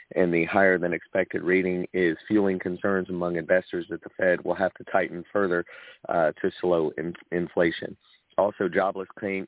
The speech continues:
claims data edged lower, another sign that the labor market remains resilient in the face of inflation and higher Fed rates. U S Treasury yields are up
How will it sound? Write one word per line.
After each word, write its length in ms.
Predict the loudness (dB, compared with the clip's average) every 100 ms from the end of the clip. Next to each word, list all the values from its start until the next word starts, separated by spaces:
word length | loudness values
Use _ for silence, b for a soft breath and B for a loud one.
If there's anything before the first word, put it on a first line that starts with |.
| -8
claims 360 | -6 -4 -6 -6
data 360 | -4 -2 -4 -2
edged 280 | -4 -4 -6
lower, 440 | -6 -4 -4 -4 -8 B B
another 280 | -2 0 0 -2
sign 240 | -2 -2
that 120 | -6 -8
the 40 |
labor 300 | -4 -4 -4
market 340 | -4 -4 -6 -8
remains 460 | -8 -6 -6 -8
resilient 540 | -10 -8 -6 -4 -4 -6
in 80 | -8
the 100 | -6
face 240 | -4 -4 -4
of 100 | -10
inflation 600 | -10 -6 -4 -4 -6 -6
and 260 | -8 -8 -10
higher 340 | -6 -4 -4 -2
Fed 160 | 0 0
rates. 260 | -2 -8 -8 -18 B B B _
U 160 | 2 2
S 60 | 2 0
Treasury 400 | 0 0 -2 0
yields 320 | 0 0 -4 0
are 300 | 2 4 0 b b _
up 140 | 0